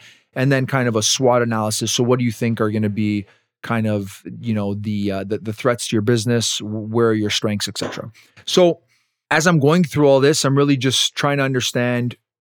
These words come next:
what do you ex-, what are your expectations of yourself? Can you do twelve to fifteen million? How are you gonna get there? Who's gonna send you the deals? And then I really dive into the business plan i-, itself to say, "Okay, who, you know, uh, walk me through your top referral sources, your top two or three,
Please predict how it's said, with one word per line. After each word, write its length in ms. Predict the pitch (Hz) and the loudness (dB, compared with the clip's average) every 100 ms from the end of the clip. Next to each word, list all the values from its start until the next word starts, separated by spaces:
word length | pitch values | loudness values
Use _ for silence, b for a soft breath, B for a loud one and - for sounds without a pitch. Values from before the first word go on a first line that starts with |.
| _ | _
what 320 | 120 113 120 135 | -10 0 2 2
do 60 | |
you 60 | 131 | 2
ex-, 200 | - - | 0 -4
what 160 | 139 135 | -2 2
are 40 | |
your 100 | 131 | 2
expectations 500 | 120 123 123 113 110 | 0 -4 -4 -6 -4
of 100 | 113 | -4
yourself? 420 | 110 - 175 175 - | 0 2 4 2 0
Can 320 | 160 170 180 | 2 2 4
you 100 | 151 | 2
do 340 | 123 127 131 b _ - | 2 2 0 b _ 0
twelve 260 | 143 131 113 | 4 4 2
to 80 | |
fifteen 400 | 120 123 - 117 | -4 -4 -2 0
million? 480 | 113 127 131 127 127 - _ _ - | 2 0 0 0 -4 -10 _ _ -6
How 120 | - 143 | 0 4
are 60 | |
you 100 | 147 | 4
gonna 180 | 131 123 | 2 0
get 280 | 110 120 - | 2 0 2
there? 160 | 117 113 | 2 2
Who's 240 | 165 139 | 2 2
gonna 100 | 147 | 0
send 220 | - 127 | 0 0
you 60 | 123 | 0
the 80 | 113 | -2
deals? 340 | 110 117 113 - | 2 2 2 2
And 100 | 151 | 2
then 80 | 175 | 4
I 40 | |
really 280 | 143 147 139 | 4 4 4
dive 220 | 127 120 | 2 2
into 240 | 120 107 | 0 -2
the 80 | 110 | -2
business 320 | 104 110 113 | 0 -2 -2
plan 240 | - 113 104 | -4 -4 -4
i-, 40 | 101 | -6
itself 720 | 87 104 - - 113 98 - | -8 -6 -2 2 2 0 -4
to 100 | 117 | -2
say, 220 | - 117 | 0 2
"Okay, 240 | 113 123 | 2 0
who, 260 | 110 127 131 | 0 0 -2
you 140 | 127 120 | -4 -2
know, 180 | 104 98 B B B - | -2 -4 B B B -8
uh, 180 | 107 110 | -4 0
walk 340 | 127 139 - | 2 2 2
me 120 | 156 | 0
through 400 | 117 131 131 131 | 0 0 2 2
your 160 | 120 113 | 0 -2
top 360 | 110 120 123 - | 0 0 2 2
referral 360 | - 156 156 | 2 4 4
sources, 340 | - 156 175 127 | 4 0 0 -2
your 80 | |
top 300 | 120 135 120 | 0 0 0
two 140 | - 131 | 0 0
or 80 | 113 | 0
three, 400 | - 135 202 | 2 2 2